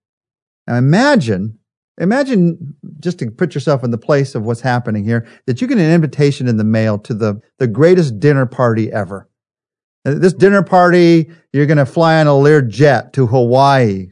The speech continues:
for pineapple appetizers, and then to Boston for lobster, and then, and then the dessert is gonna be baked Alaska in, in, in Alaska. It's, it's the greatest party ever.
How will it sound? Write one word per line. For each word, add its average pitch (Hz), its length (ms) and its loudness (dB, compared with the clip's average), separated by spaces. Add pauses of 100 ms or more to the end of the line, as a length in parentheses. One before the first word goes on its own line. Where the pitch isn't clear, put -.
(120)
for 135 140 -4
pineapple 151 680 0
appetizers, 120 640 0
and 123 140 0
then 143 280 2
to 127 80 -6
Boston 143 560 0
for 120 160 -2
lobster, 123 600 0
and 117 140 0
then, 143 200 2 (320)
and 127 160 0
then 151 300 2
the 135 140 0
dessert 139 600 0
is 139 80 -2
gonna 131 180 0
be 123 200 0
baked 139 340 0
Alaska 131 720 0
in, 127 260 0
in, 131 220 -4
in 131 140 -2
Alaska. 139 580 0
It's, 180 140 0
it's 214 160 2
the 190 80 0
greatest 160 380 0
party 117 360 2
ever. - 260 -6